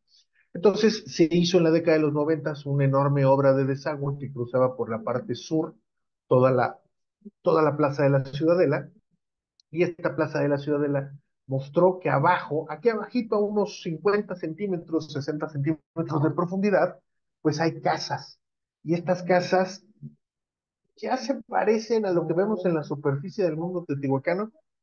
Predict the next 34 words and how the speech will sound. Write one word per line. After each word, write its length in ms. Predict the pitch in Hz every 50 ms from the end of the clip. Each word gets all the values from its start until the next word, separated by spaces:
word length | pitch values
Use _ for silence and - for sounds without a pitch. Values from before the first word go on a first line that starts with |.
| _ _ _
pero 240 | - 165 165 165 165
todavía 460 | 185 208 202 202 202 196 196 190 -
parecen 420 | - 190 180 180 175 175 185 170 175
ser 180 | - 170 165
un 120 | 165 165 151
poquito 480 | - 160 151 147 - 170 _ - 175
diferentes, 560 | 156 139 139 139 127 127 131 131 131 131 117
es 100 | 123 131
decir, 320 | 139 147 143 147 165 165 160
no 140 | 160 156 139
se 140 | - 156
notan 480 | 143 147 147 143 - 156 156 165 - - _ _ _ _ _ _
tan 160 | - 135 135
juntas. 540 | 139 143 160 165 156 156 139 139 120 - - _ _ _ - - _ _ _
Como 220 | - 139 143 151
el 100 | 160 180
área 220 | 202 214 220 220
de, 240 | 214 208 208 208 - _ - - -
del 340 | 165 156 151 147 143 143 -
tubo, 360 | - 202 202 170 156 151 151 139
del 200 | 139 135 - -
tubo 280 | 196 202 170 170 143
que 80 | 135 -
se 100 | - 131
metió 480 | 123 120 - - 165 156 131 143 - - _ _ _ _ _ _ _ -
es 480 | 135 135 131 - - - - - - _ _ _ _ _ -
larga, 760 | 151 143 147 160 165 170 160 147 131 127 127 160 175 - - - _ _
pequeña 480 | - 139 - - 170 170 160 147 139 147
pero 200 | - 110 117 127
larga, 420 | 143 147 143 131 117 123 135 139
pues 120 | 135 - -
se 100 | - 107
puede, 420 | - 143 139 143 156 156 151 - -
al-, 280 | 139 131 120 - 127